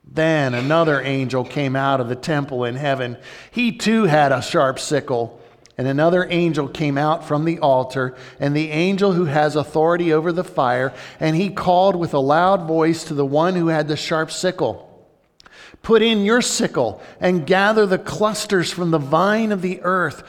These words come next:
for its grapes are ripe." So the angel swung his sickle across the earth and gathered the grape harvest of the earth and threw it into the great winepress of the wrath of God.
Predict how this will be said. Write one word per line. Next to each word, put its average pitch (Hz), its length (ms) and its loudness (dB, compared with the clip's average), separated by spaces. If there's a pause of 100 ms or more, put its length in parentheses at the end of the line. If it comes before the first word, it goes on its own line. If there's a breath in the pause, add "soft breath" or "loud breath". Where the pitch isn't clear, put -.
(160 loud breath)
for 170 240 -2
its 175 220 -4
grapes 180 560 -4
are 156 180 0
ripe." 214 500 -4 (680 soft breath)
So 165 180 -2
the 151 160 2
angel 160 400 2
swung 170 440 0
his 214 120 -2
sickle 226 380 -2
across 185 480 -8
the 156 200 -4
earth 196 420 -6 (300 loud breath)
and 139 220 -2
gathered 202 480 0
the 156 80 -2
grape 147 460 -4
harvest 185 520 -2
of 196 200 0
the 208 180 -6
earth 190 320 -2
and 139 160 -2
threw 214 340 0
it 240 100 -2
into 190 260 0
the 143 100 0
great 165 580 -4
winepress 147 1080 -2 (260 loud breath)
of 143 140 0
the 143 100 2
wrath 147 500 0
of 104 200 -4
God. 120 500 -4